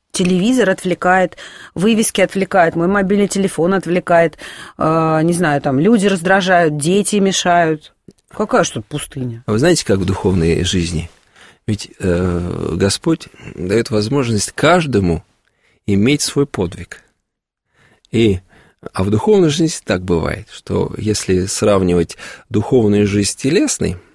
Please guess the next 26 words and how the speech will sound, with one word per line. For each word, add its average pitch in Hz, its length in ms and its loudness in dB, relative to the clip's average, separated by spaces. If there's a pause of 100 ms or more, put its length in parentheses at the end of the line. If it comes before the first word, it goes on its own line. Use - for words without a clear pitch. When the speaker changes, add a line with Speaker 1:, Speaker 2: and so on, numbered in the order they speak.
(440)
Speaker 2:
то 185 280 0 (300)
если, 107 440 0
допустим, 101 560 0
человек 131 440 0
идёт 104 440 2 (340)
по 120 60 -6
какому-то 160 480 0
мостику. 110 680 2 (720)
Или, 156 240 2 (400)
я 107 80 -2
не 107 100 2
знаю, 107 440 2
ну, 107 180 0
какой-то 107 480 -2
с-, - 220 -6 (280)
прошёлся 104 600 0
по - 160 0
дороге, 113 400 4
и 90 40 0
там 117 200 0
какая-то 98 480 0
скользкая 120 500 0
доска 92 440 0
попалась. 104 540 0
И 160 60 4
он 220 220 4